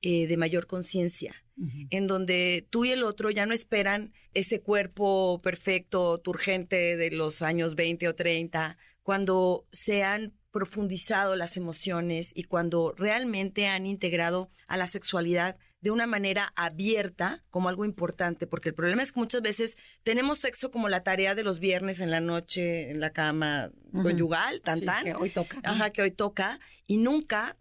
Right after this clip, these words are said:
Speaker 1: le hemos dado ese, ese lugar preponderante en nuestra vida, decir, "Oye, ¿y ahora qué hacemos? ¿Y ahora qué?". Porque a veces se hacen cosas, pero no es que hablemos del tema de la sexualidad como algo importante entre nosotros.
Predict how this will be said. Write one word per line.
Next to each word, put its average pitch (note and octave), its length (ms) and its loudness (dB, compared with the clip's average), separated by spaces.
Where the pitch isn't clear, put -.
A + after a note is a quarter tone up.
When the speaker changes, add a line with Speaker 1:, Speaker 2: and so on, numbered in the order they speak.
Speaker 1:
le F#3+ 140 2
hemos G#3 260 0
dado G#3 380 2
ese, G3+ 340 0
ese F#3+ 220 2
lugar F#3+ 480 0
preponderante E3 600 -2
en F3+ 120 2
nuestra E3+ 320 0
vida, F3 260 2
decir, E3 340 0
"Oye, A3 220 0
¿y A3 80 2
ahora B3 240 0
qué A#3 140 -4
hacemos? F#3 460 0
¿Y - 20 2
ahora F3 240 2
qué?". E3+ 340 0
Porque A#3+ 200 -2
a - 20 4
veces F4 220 2
se D4+ 100 2
hacen C#4+ 320 0
cosas, B3+ 500 0
pero A3+ 220 2
no B3+ 280 4
es D4 180 2
que - 100 -2
hablemos A3+ 540 0
del E3+ 120 0
tema G3+ 220 0
de G#3 60 2
la F#3 100 2
sexualidad E3+ 540 0
como G3 180 -2
algo F#3 160 -2
importante G#3 580 -2
entre E3 220 0
nosotros. - 640 -4